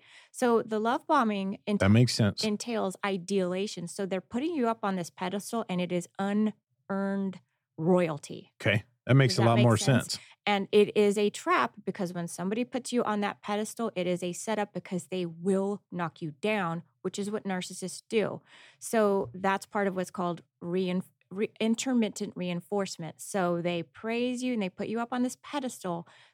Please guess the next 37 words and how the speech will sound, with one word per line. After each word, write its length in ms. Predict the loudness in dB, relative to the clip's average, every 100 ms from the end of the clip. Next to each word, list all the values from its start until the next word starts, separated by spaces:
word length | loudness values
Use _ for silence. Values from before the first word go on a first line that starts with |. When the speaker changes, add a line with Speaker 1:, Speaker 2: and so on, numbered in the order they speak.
| _
Speaker 1:
Then 200 | 0 2
they 160 | 2
turn 420 | 0 -2 -2 0 0
on 220 | -2 -4
you 180 | -6 -6
like 240 | -8 -10
a 80 | -16
pit 200 | -6 -6 -2
bull 200 | -4 -2
and 200 | -10 -4
bite 260 | -4 -2 -4
you 120 | -6
and 220 | -6 -6
knock 260 | -6 -6 -4
you 140 | 2
off. 320 | 4 4 -2 _ -20 -20 -4
And 140 | 0 4
then 120 | 6
you 120 | 6
get 160 | 4 2
confused 560 | 2 2 4 2 2 -4
because 260 | -2 -2
it's 120 | -2
like, 180 | -6 -4
"Wait, 220 | -2 -2 -2
you 160 | -2
loved 360 | -2 -2 -4 0
me 260 | 2 2
and 100 | 2
you 120 | 0 0
said 220 | -4 -2
I 80 | -2
was 160 | -4
so 140 | -4 -6
perfect 560 | -4 -6 -4 -6 -4
and 160 | 0 0
you, 280 | 2 -2